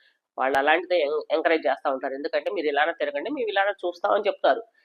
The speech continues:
కానీ కొంతమంది మగవాళ్ళకి అలా వెళ్తుంటే ఆడవాళ్ళు చాలా ఇబ్బందికరంగా అనిపిస్తుంటుంది. ఇబ్బందికరంగా అనిపించిన వాళ్ళు చెప్తా ఉంటారు, "ఏందమ్మా డ్రెస్, ఏం తల్లి,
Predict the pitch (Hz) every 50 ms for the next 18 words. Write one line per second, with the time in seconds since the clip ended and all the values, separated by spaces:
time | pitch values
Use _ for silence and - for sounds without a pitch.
0 | _ _ - 165 170 190 165 - 160 165 165 165 165 170 190 208 185 170 151 165
1 | 165 156 139 135 - 160 - - - 143 156 165 165 156 151 156 170 190 175 160
2 | 147 139 135 135 143 147 156 151 135 135 139 156 160 - _ - 165 160 170 175
3 | 160 147 151 170 170 175 175 165 160 170 170 156 143 - - 143 - - 131 123
4 | - 117 107 - - _ _ _ _ _ _ _ _ _ _ _ _ _ _ 160
5 | 175 - 175 196 220 226 220 220 208 196 196 202 196 185 190 185 196 - - 190
6 | 180 165 175 - 185 180 - - 185 175 175 185 165 165 170 170 180 175 175 175
7 | 170 165 165 160 165 - - 180 175 170 170 175 160 165 165